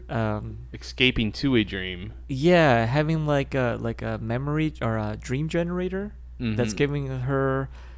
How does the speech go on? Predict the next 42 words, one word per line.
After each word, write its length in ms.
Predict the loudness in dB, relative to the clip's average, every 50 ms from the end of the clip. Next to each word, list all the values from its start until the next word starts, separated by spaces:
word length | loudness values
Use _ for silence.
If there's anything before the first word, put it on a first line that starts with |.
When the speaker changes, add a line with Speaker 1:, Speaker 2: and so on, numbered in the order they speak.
| -16 -6 -4
Speaker 1:
a 80 | -4
very, 320 | 0 2 2 4 4 2 2
well, 260 | 2 2 2 2 4
I 100 | 2 2
guess 180 | 2 2 4 4
we 60 | 2
start 240 | 2 4 4 4 4
off 140 | 4 4 4
with 100 | 2 2
Anna 180 | 2 0 0
Paquin. 380 | 0 -2 -4 -4 -4 -8 -12 -12 -14 -12 -6 0
Speaker 2:
Right. 320 | 4 4 4 4 2 0
We 120 | 0 0
start 220 | 2 4 6 6 6
off 60 | 6
with 80 | 4 4
Anna 180 | 4 4 2 2
Paquin. 420 | 0 -2 0 0 0 0 2 2
We 80 | 0 0
find 240 | 0 0 2 4
out 160 | 4 4 4 2
that 80 | -2
she's 220 | -4 -4 -4 -4 -4
a, 60 | -6 -6
she's 240 | -6 -4 -2 -2 -2
a 40 | -2
cop. 400 | 0 4 4 6 6 4 2 0 -6 -8 -8 -4
Uh, 300 | -2 2 2 4 4 4
then 180 | 2 2 2 4
there 160 | 6 6 6
has 120 | 6 4
been 260 | 2 2 2 2 0
some 640 | -2 -2 -2 -2 -2 -2 -4 -4 -6 -8 -10 -12 -14 -14 -14 -14 -10
major 480 | -6 -2 2 6 6 6 8 6 4 4
tragedy 500 | 6 8 8 8 8 6 4 0 0 0
in 80 | 0
her 120 | 0 0 0
life 340 | 2 4 4 2 2 2 2
where 240 | 2 4 4 2
half 320 | 4 6 6 6 6 4 0
the 80 | -2
precinct, 680 | 0 2 2 2 2 0 0 -2 -2 -2 -4 -6 -10